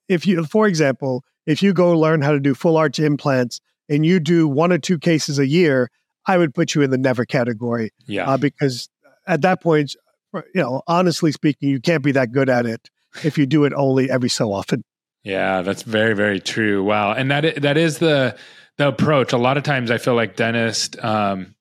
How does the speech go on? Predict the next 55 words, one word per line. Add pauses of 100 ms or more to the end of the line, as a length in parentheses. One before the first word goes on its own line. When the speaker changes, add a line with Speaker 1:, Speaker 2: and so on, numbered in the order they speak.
Speaker 2:
and
you
can
speak
to
this
'cause
you're
a
dentist,
right?
So (480)
a
lot
of
times
dentists
focus
on
the
educational
side
of
it
and
they
love
the
certificate,
right?
And
I
think
that's
awesome.
It's, (640)
my
brain
works
totally
opposite
of
that.
So
when
I
see
people
like
that,
I'm
like,
"How
do
they